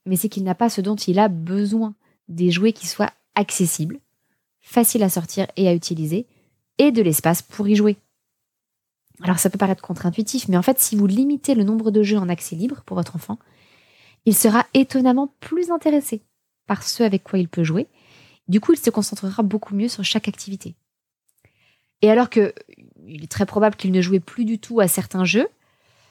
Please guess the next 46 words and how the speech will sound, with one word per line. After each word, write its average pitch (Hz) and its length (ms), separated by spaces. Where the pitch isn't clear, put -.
il 175 100
y 190 60
a 180 40
fort 330 240
à 349 60
parier 302 380
que 285 340
l'attrait 240 480
de 240 60
la 214 100
nouveauté, 254 720
lors 190 220
d'une 185 220
nouvelle 226 240
rotation, 196 500
ça 226 200
suffise 233 400
à 220 80
renouveler 226 480
son 202 220
intérêt 170 320
lorsque 180 260
les 165 160
jouets 180 200
réapparaîtront 160 560
sur 175 120
les 160 140
étagères. 190 340
Et 226 100
pour 330 160
l'enfant, 262 260
c'est 247 140
un 190 60
petit 180 140
peu 208 120
comme 160 140
s'il 185 140
recevait 170 320
sans 196 220
cesse 214 200
de 208 120
nouveaux 202 200
cadeaux, 151 380
donc 170 220
c'est 180 100
génial. 143 280